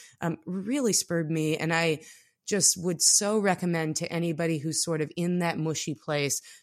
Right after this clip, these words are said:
to check out the Magic Lessons podcast, um, and,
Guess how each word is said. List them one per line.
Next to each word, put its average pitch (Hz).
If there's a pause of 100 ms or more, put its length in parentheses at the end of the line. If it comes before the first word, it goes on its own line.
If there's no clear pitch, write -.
(100)
to -
check 175
out 175
the 170
Magic 147
Lessons 143
podcast, 139
um, 143
and, 135